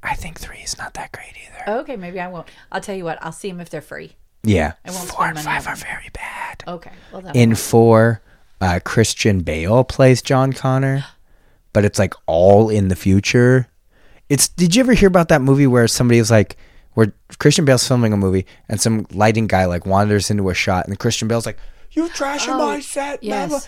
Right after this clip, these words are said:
Speaker 1: People are like, "Christian Bale's a terrible person." I'm like, "I get it, dude." <laughs>
Speaker 2: Right.
Speaker 1: Um, that's that movie.
Speaker 2: Okay.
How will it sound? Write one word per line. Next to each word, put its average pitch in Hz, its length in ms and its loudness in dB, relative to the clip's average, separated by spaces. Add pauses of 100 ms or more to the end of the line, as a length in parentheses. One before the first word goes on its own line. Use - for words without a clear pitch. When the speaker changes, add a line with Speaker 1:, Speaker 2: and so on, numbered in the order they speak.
(140)
Speaker 1:
People 156 200 2
are - 20 -2
like, 90 120 -6
"Christian 160 280 -6
Bale's 131 160 0
a - 40 -12
terrible 110 240 0
person." 107 300 -2
I'm 90 80 -6
like, 82 160 -8 (160)
"I 107 140 -2
get 92 180 -6
it, - 140 -14
dude." 80 240 -12 (100)
<laughs> - 80 -2 (300)
Speaker 2:
Right. 107 140 -2
Speaker 1:
Um, 101 300 0 (400)
that's 123 260 2
that 117 220 0
movie. 95 420 -6
Speaker 2:
Okay. 170 320 -12